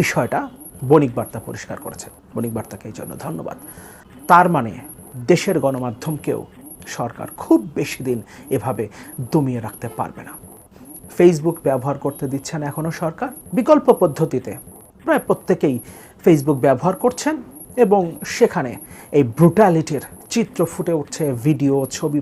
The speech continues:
প্রকাশিত হচ্ছে, এবং সেগুলো আন্তর্জাতিক গণমাধ্যমেও চলে যাচ্ছে, এবং আন্তর্জাতিক যে সংস্থাগুলোর সাথে অ্যাফিলিয়েশন দরকার হয় একটা দেশের, সেই সংস্থাগুলোতেও চলে যাচ্ছে। মার্কিন যুক্তরাষ্ট্র এটা নিয়ে কথা বলছে,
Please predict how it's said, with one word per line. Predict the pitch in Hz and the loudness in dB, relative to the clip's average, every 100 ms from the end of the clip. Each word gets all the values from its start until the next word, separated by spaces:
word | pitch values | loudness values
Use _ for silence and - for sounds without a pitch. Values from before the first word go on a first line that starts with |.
| 143 | -4
প্রকাশিত | 190 160 165 220 208 | 0 0 0 -4 -4
হচ্ছে, | 208 - 254 - - _ - 247 | -4 -8 -12 -16 -20 _ 6 6
এবং | 220 208 - | 6 2 0
সেগুলো | - 226 147 165 - - - 147 | 4 4 4 0 -2 -14 -6 -6
আন্তর্জাতিক | 131 139 120 147 135 120 | -4 -6 -4 -4 -4 -6
গণমাধ্যমেও | 113 110 104 - 123 110 - | -6 -6 -8 -8 -10 -10 -10
চলে | 120 143 | -8 -6
যাচ্ছে, | 160 - 285 - - - | -4 -2 -2 -2 -4 6
এবং | 233 233 220 151 | 6 6 2 -2
আন্তর্জাতিক | - 151 - 175 - 156 | -2 -2 0 0 0 -2
যে | 147 - - | -2 -4 -4
সংস্থাগুলোর | 208 240 - 196 147 123 113 | -4 -4 -4 -4 -2 -4 -6
সাথে | 135 - 147 - - - | -10 -6 -6 -8 -8 0
অ্যাফিলিয়েশন | 156 - 226 160 - 151 127 131 | 0 2 4 4 2 -2 -2 -2
দরকার | 123 - 123 - | -2 -2 -8 0
হয় | 165 139 | 0 0
একটা | 104 - - | -8 -12 -12
দেশের, | - - - - - - - - | -12 -14 -18 -20 -20 -20 -20 -12
সেই | - 156 - | -2 -2 -2
সংস্থাগুলোতেও | 120 113 - - - - 104 | -10 -12 -14 -14 -16 -14 -14
চলে | - - 65 | -14 -12 -12
যাচ্ছে। | - - - - - - - - - | -12 -12 -14 -20 -20 -20 -20 -20 -2
মার্কিন | 143 135 139 | 0 0 -2
যুক্তরাষ্ট্র | 139 - 143 143 156 | -6 -2 0 0 -4
এটা | 139 | -4
নিয়ে | 143 135 | -4 -4
কথা | 147 | -4
বলছে, | 139 151 | -6 -4